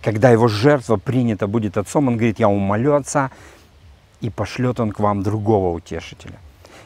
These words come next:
Этот момент происходит тогда, когда Иисус уходит на небеса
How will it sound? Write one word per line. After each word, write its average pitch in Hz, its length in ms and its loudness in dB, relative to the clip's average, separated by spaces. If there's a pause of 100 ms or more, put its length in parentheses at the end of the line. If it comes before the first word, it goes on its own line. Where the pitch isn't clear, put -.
Этот 139 260 -2
момент 143 460 0
происходит 123 580 2
тогда, 123 380 0
когда 117 280 2
Иисус 147 520 -2
уходит 123 560 4
на 107 60 0
небеса 104 580 -2